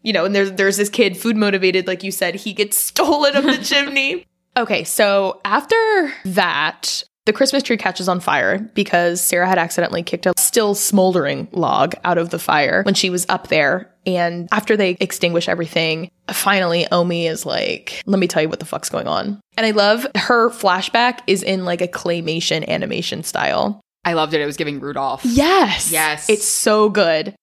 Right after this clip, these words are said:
Speaker 1: So she basically explains that the creature hunting them is Krampus, an ancient demonic spirit who punishes those who have lost the Christmas spirit. Omi recounts that when she was a child, her parents and community lost their spirit due to the hardships of,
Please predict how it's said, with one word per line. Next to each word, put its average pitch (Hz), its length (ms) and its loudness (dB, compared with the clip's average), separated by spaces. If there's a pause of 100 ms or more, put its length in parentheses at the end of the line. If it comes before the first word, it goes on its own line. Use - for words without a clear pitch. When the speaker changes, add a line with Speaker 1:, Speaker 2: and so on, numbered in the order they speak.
(120)
Speaker 1:
So - 180 0
she 294 200 0
basically 381 360 2
explains 190 840 -4
that 175 540 0
the 196 80 2
creature 220 640 0
hunting 190 420 -2
them 156 260 -4
is 170 180 -8 (160)
Krampus, 202 1120 0
an 214 260 0
ancient 233 580 2
demonic 220 580 2
spirit 175 600 0
who 202 140 -6
punishes 190 540 -4
those 170 220 -2
who 185 80 0
have 180 140 -2
lost 165 520 -2
the 165 80 -8
Christmas - 400 -6
spirit. - 500 -6 (240)
Omi 214 580 4
recounts 202 500 0
that - 120 -2
when 180 120 -2
she 180 120 -6
was 175 120 -6
a 175 60 -8
child, 262 460 2
her 214 120 -6
parents 190 360 -2
and 175 120 -8
community 196 800 -2
lost 196 600 0
their 160 160 2
spirit 147 640 0
due 196 140 0
to 190 100 -2
the 202 100 2
hardships 170 720 0
of, 156 520 -4